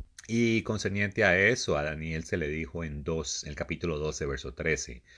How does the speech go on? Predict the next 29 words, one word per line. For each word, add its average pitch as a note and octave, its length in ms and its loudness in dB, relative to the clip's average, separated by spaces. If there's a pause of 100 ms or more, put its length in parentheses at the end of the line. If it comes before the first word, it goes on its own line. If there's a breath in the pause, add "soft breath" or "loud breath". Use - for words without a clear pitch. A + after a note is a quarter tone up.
(340 loud breath)
"Y A2 300 -10
tú C#3+ 160 2
irás A#2+ 540 10
hasta G#2+ 280 0
el C#2+ 120 -2
fin B2+ 360 -10
y B2+ 140 -4
reposarás, D2+ 840 2
y G2 120 -2
te - 140 4
levantarás D2+ 680 4
para G2+ 200 6
recibir D2 520 -2
tu G2 120 0
heredad E2 520 4
al F2 180 0
fin A#2 360 -2
de A2+ 100 2
los D#2+ 240 -2
días". C2 400 -4
Y C#2 100 -2
es C#2+ 120 -2
subrayada D2+ 500 -2
la D2+ 160 -6
palabra C2+ 400 -4
días G#2+ 320 -2
porque F2 400 -8
eso E2+ 220 -6
no, E2 360 -6